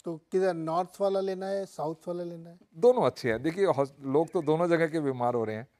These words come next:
Speaker 2: <laughs> और दोनों जगह की ऑक्यूपेंसी बढ़ रही है, दोनों जगह के फाइनेंशियल्स अच्छे हैं।
Speaker 1: डीप साउथ वाला लेना है?
Speaker 2: <laughs> I think ये दो नाम पे मेरे ख्याल से, अच्छा, दोनों की मैनेजमेंट्स बहुत अच्छी हैं।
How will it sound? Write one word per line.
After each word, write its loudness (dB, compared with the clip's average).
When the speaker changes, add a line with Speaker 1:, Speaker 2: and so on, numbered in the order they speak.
Speaker 2:
<laughs> -4
और 2
दोनों 6
जगह 8
की 2
ऑक्यूपेंसी 2
बढ़ 4
रही 4
है, 4
दोनों 2
जगह 6
के 2
फाइनेंशियल्स -2
अच्छे -6
हैं। -12
Speaker 1:
डीप -2
साउथ 4
वाला 2
लेना -2
है? -8
Speaker 2:
<laughs> -4
I -4
think -6
ये 2
दो 0
नाम -4
पे -10
मेरे -4
ख्याल -2
से, -6
अच्छा, -2
दोनों -2
की -6
मैनेजमेंट्स -8
बहुत -4
अच्छी -12
हैं। -10